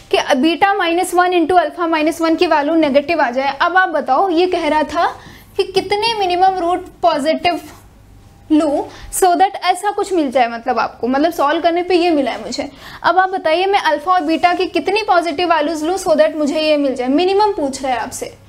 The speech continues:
अब एक चीज़ बताओ, आपने बोला कि मैम मैं एक भी positive value नहीं ले रहा हूँ, अब बताइए आप इसका answer।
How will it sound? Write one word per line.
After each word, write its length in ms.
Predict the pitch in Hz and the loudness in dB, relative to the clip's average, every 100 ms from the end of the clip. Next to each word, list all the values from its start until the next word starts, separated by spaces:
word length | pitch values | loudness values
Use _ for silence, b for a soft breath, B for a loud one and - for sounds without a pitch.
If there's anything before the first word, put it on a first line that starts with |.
| B B B B | B B B B
अब 80 | 302 | 0
एक 120 | 339 | 2
चीज़ 180 | 339 370 | 2 0
बताओ, 200 | 339 370 | 2 2
आपने 240 | 370 370 370 | 2 0 0
बोला 240 | 349 381 | 2 2
कि 120 | 392 | 0
मैम 240 | 381 339 359 | -2 -2 0
मैं 180 | 381 | -2
एक 260 | - 330 302 | 0 -2 0
भी 100 | 359 | 0
positive 520 | 349 320 320 320 330 | 2 2 0 -2 0
value 200 | 311 320 | 0 0
नहीं 200 | 302 285 | 0 2
ले 140 | 294 294 | 2 2
रहा 120 | 320 | 0
हूँ, 120 | - | -2
अब 140 | 330 320 | 0 2
बताइए 380 | 320 285 262 247 | 0 0 0 0
आप 200 | 254 254 | 0 0
इसका 200 | 285 - | -4 -4
answer। 300 | - 269 | -4 -6